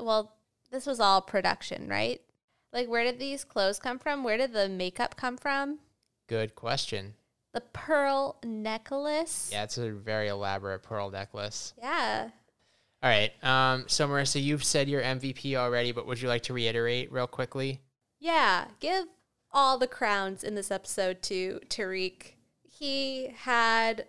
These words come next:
Speaker 1: one-liners that had me chuckling left and right.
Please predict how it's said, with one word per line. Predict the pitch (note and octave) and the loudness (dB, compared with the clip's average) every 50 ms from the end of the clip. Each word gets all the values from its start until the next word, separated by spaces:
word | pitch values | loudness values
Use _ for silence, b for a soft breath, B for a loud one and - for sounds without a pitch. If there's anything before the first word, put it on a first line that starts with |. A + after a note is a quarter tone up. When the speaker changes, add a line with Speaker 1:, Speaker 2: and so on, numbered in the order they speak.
| _ _ _ _ _ _ | _ _ _ _ _ _
Speaker 1:
one-liners | - A3+ A#3 A#3 A3+ A3+ A#3 A#3+ A#3+ A#3+ B3 B3 B3 B3+ C4+ C#4+ D4+ D4 | -10 -4 0 0 0 0 0 -2 0 0 2 2 0 0 -2 -2 -2 -2
that | - A#3 G#3 | -2 -4 -2
had | G3 G#3+ G#3+ G#3 | -2 -2 -4 -4
me | G#3+ G#3 G3+ G3+ G3+ F#3+ | -4 -6 -6 -4 -4 -6
chuckling | G3 - - - B3 A#3+ - - B3+ C4 C4 C4+ C4+ C#4 C#4+ D4 D4 D4 - | -6 -4 -4 -2 -2 -2 -4 -4 -4 -2 -2 -4 -4 -6 -6 -8 -8 -10 -8
left | - G#3 G#3 A3+ - - - | -4 -2 -2 -2 -2 -4 -10
and | A3 G#3+ G#3 | -8 -6 -4
right. | G#3 G#3 G#3 A3 B3 C4+ - | -2 -2 -2 -2 -4 -6 -8